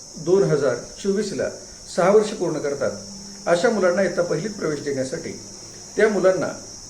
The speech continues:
आपल्या पालकासोबत शाळेमध्ये निमंत्रित करायचं. शाळा सुशोभन करायची, शाळेत रांगोळी घालायची, वेगवेगळ्या फळा फुलांनी आणि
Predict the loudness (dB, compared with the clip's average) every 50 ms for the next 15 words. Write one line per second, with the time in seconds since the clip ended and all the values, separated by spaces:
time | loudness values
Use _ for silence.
0 | -4 -2 -2 -2 -2 0 0 0 2 2 2 2 2 0 0 0 0 -2 -2 -2
1 | 0 0 0 0 0 0 -2 -4 -4 -4 -4 -4 -6 -6 -2 0 2 2 2 2
2 | 0 -6 -10 -12 -12 -16 -16 -18 -18 -18 -18 -18 -18 -20 -20 -20 -20 -20 -18 -18
3 | -10 -4 2 4 6 6 6 6 4 0 -4 -8 -8 -6 0 2 4 4 4 4
4 | 4 2 2 2 0 -2 -6 -12 -14 -16 -16 -18 -18 -18 -18 -18 -16 -6 2 6
5 | 6 6 6 6 2 2 2 2 0 0 0 0 -2 -2 -2 -4 -4 -6 -10 -12
6 | -14 -14 -16 -16 -18 -18 -18 -18 -18 -18 -18 -16 -8 0 4 4 6 6 6 4
7 | 4 4 4 4 6 4 4 2 0 2 2 4 2 2 -4 -4 -6 -4 -4 -4